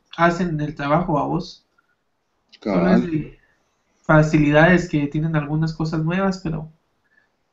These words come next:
Speaker 1: pero aquí se puede salir.
Speaker 2: Ah, pues
Speaker 1: Bueno.
Speaker 2: no creas, por ejemplo, si a la hora de la hora, ¿qué es lo que me pasa a mí? O sea, si yo compro nueva, cuando compre nueva cámara me va a llevar candanga porque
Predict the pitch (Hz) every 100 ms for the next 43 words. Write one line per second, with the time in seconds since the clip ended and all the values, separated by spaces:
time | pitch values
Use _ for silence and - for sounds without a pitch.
0 | _ _ - 160 160 165 196 190 180 175
1 | 170 170 151 147 156 156 - _ _ _
2 | _ _ _ - - - 208 175 170 180
3 | 151 143 196 226 - 156 135 156 170 175
4 | 160 147 131 127 156 165 139 131 151 156
5 | 135 117 98 - 123 131 135 117 113 113
6 | 113 120 185 147 135 123 - 123 127 165
7 | 160 160 147 147 147 - - - 117 110
8 | - 156 160 160 160 151 151 202 127 -
9 | 123 107 120 113 107 113 110 _ 104 101
10 | 120 175 160 - - 110 107